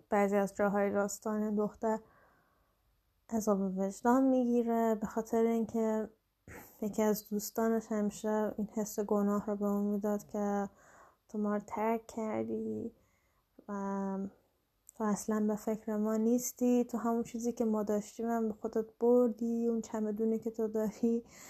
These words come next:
یکی از غنیمتایی که من داشتم. خلاصه حتی چمدون هم چیزی بود که این نباید به خودش انگار می‌برد.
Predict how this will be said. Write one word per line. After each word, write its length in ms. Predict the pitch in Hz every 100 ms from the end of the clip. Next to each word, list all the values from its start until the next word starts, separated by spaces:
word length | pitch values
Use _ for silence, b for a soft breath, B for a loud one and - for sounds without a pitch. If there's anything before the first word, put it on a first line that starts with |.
| B B B _ -
یکی 240 | 220 240
از 200 | 233 226
غنیمتایی 840 | - 220 220 220 208 208 247 254 247
که 120 | 254
من 300 | 233 233 226
داشتم. 760 | 233 226 - 226 226 220 214 - _ _ _ _ _ _ _ _ _ - -
خلاصه 480 | - 233 208 - 214
حتی 280 | 214 - 220 220
چمدون 640 | 214 202 208 202 247 254
هم 200 | 254 240
چیزی 300 | 247 226 226
بود 260 | 220 220 -
که 340 | 214 208 - -
این 260 | 202 202 208
نباید 320 | 196 196 -
به 80 | 214
خودش 440 | - 208 214 -
انگار 300 | 214 214 208
می‌برد. 360 | - 226 -